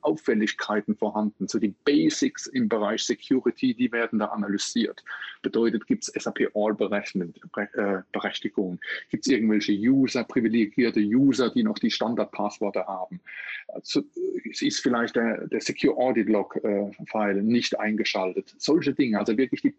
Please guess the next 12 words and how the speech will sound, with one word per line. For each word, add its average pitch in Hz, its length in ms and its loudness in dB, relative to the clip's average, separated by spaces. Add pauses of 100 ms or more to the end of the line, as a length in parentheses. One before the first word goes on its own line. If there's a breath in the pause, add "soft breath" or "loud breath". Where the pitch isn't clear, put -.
(180)
die - 140 -6
Guidelines, 107 640 0
die, - 240 0
die, - 220 0
die 127 120 0
wirklich - 240 -2
die 135 140 2
wichtigsten - 500 0
Dinge, 98 280 0 (300 loud breath)
die 120 60 0
wichtigsten - 600 -2 (200)
dreißig 120 540 -2